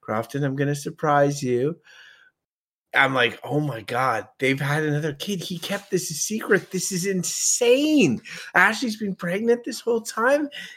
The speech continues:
It's just nuts." And now he's back in the diapers for realsies.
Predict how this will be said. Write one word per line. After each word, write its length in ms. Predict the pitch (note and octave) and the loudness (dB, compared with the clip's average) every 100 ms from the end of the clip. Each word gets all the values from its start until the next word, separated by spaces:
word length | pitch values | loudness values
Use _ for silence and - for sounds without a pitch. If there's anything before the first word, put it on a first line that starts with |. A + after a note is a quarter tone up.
| - | -2
It's 220 | G3 - | -2 -2
just 320 | C4+ A#3+ A3+ | -4 -4 -4
nuts." 640 | F#3+ F#3 F#3+ A#3+ E4+ - - - - | -4 2 6 8 6 2 -6 -10 -4
And 140 | F3 | 0
now 340 | F#3 G3+ A3 G#3 | 6 6 6 4
he's 220 | G3 F#3 | 2 -2
back 360 | F#3+ F3 G3 | 0 0 0
in 160 | G#3+ G3 | 0 0
the 120 | F3 | 0
diapers 640 | C#3+ D#3 E3 G3+ - G2+ - | 0 4 4 4 2 2 -2
for 180 | - | -2
realsies. 760 | D3+ D#3+ G3+ C4 D#4+ C#4+ D#4 | 4 8 10 10 8 4 4